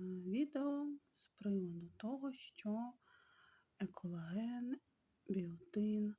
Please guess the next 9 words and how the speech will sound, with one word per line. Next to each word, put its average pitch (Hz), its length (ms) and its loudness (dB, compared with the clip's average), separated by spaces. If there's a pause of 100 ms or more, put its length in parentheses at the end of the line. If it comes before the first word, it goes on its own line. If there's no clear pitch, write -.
(680)
вітамін 180 560 0
Д 170 220 -6
три 240 460 2 (920)
я 208 520 2
вже 202 600 2
приймаю 190 800 -2
двадцять 208 760 -4 (280)
п'ять 190 560 -8 (420)
днів. 156 300 -6